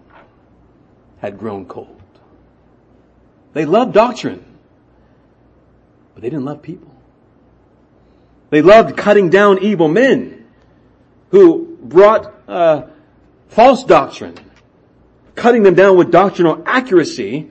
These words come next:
but in the process, their love toward people became cold,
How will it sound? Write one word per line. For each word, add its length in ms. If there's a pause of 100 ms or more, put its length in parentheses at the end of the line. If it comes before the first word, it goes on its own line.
(180)
but 100
in 60
the 80
process, 840 (880)
their 240
love 280
toward 240
people 180
became 380
cold, 600